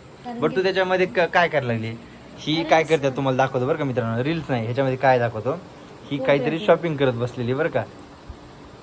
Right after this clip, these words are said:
Speaker 2: हे बघा, तुम्हाला दाखवतो व्हिडिओ प्ले करून. दिसतंय?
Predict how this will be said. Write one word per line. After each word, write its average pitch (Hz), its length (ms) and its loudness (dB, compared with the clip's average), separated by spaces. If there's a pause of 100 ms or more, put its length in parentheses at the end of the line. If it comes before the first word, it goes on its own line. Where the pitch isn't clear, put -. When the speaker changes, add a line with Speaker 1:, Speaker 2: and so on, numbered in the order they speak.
(220)
Speaker 2:
हे 131 40 0
बघा, 110 240 -4 (2000)
तुम्हाला 113 180 -4
दाखवतो 110 240 -2
व्हिडिओ 113 220 -2
प्ले 113 200 -8
करून. 107 260 -8 (880)
दिसतंय? 143 340 2